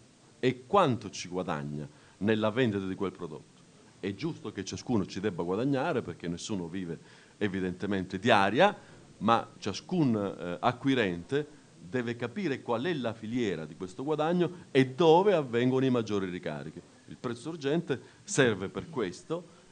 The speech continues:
ehm, e avvieremo la filiera, eh, con il prezzo urgente in ristoranti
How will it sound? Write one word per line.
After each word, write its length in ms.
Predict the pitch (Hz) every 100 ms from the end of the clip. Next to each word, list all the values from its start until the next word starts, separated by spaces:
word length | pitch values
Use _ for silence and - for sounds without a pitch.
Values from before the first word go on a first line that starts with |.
| -
ehm, 1000 | - 98 95 92 90 87 85 82 82 78 -
e 280 | - 95 87 - -
avvieremo 680 | 82 76 90 117 104 87 - - - -
la 140 | 87
filiera, 800 | 90 95 113 117 95 85 82 80
eh, 720 | 71 76 73 71 71 69 76 - -
con 200 | 131 107
il 80 |
prezzo 300 | 95 101 -
urgente 480 | 151 120 135 139 -
in 100 | 82
ristoranti 720 | 78 - 80 98 98 80 82